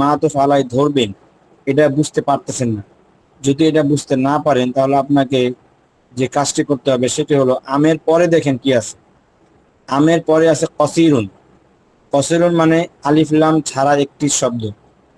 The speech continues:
আমের পরে আছে। তাহলে এরকমই আমের আগে আলিফ লাম ছাড়া একটি শব্দ কোথায় আছে?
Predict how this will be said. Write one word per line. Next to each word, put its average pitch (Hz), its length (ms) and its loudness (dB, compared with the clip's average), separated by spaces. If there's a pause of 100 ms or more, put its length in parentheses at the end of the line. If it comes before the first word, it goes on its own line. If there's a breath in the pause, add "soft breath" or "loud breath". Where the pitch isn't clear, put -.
(160)
আমের 139 300 0
পরে 151 220 2
আছে। 120 200 -4 (640)
তাহলে 135 140 -2 (160)
এরকমই 180 420 2 (180)
আমের 170 220 0 (160)
আগে 151 180 2 (120)
আলিফ 147 180 0
লাম 156 200 2
ছাড়া 147 260 -2 (160)
একটি 160 300 -4 (100)
শব্দ 156 180 -4 (100)
কোথায় 131 220 0
আছে? - 160 -6